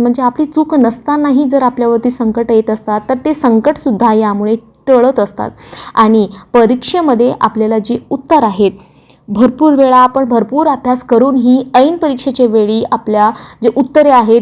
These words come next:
ते आठवत नाही, तर परीक्षेमध्ये उत्तरसुद्धा आपल्याला वेळेवर आठवतात. यामुळे सर्वत्र यश मिळत असते. आपल्यावरती एखादा कोर्ट केस चालू आहे, त्यामध्ये सुद्धा तुम्हाला यश मिळण्यास मदत होत असते.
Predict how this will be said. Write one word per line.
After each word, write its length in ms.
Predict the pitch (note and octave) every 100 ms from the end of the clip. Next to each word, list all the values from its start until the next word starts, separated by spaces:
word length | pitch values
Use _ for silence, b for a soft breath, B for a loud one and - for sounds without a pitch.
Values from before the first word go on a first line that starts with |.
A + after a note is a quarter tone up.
| C4
ते 40 | -
आठवत 360 | G3+ G#3+ A#3+ B3+
नाही, 400 | A#3+ G3+ G3+ G3 F#3+
तर 80 | A#3+
परीक्षेमध्ये 840 | - A3+ B3 - C#4+ B3+ G3+ A3+ B3
उत्तरसुद्धा 680 | C4 B3+ D#4+ E4 D4+ A#3 B3
आपल्याला 420 | A#3+ A#3 A3 A3
वेळेवर 540 | G3+ G#3+ G3+ G#3 C4+
आठवतात. 500 | C4+ G#3 - G3 F#3+ - _ B B B
यामुळे 380 | - C4 B3+ A3+
सर्वत्र 760 | B3 - A#3 A3 D#4 D#4+ - C4+ - B B
यश 400 | G3+ A3 D4+ -
मिळत 300 | C4+ A3+ G#3
असते. 360 | G3 - G#3+ G#3 -
आपल्यावरती 600 | G#3 G#3+ G#3 G#3+ F#3+ G#3+
एखादा 340 | G#3 A3 A3
कोर्ट 420 | A3 - C4+ D4 -
केस 240 | C4+ C4
चालू 300 | B3 G3+ G#3
आहे, 360 | G3+ G3 G3 F#3+ F#3+ B B B B _ -
त्यामध्ये 560 | A#3+ C4 C4 F#3 A#3
सुद्धा 400 | A#3+ A3 F#3 G#3+
तुम्हाला 400 | G#3+ G#3+ G3+ G3+
यश 440 | G#3+ G3 G#3 B3 -
मिळण्यास 420 | G#3 F#3+ F#3+ - G#3+
मदत 420 | G3 G3 G3+ G3+
होत 240 | G3+ -
असते. 260 | G3 -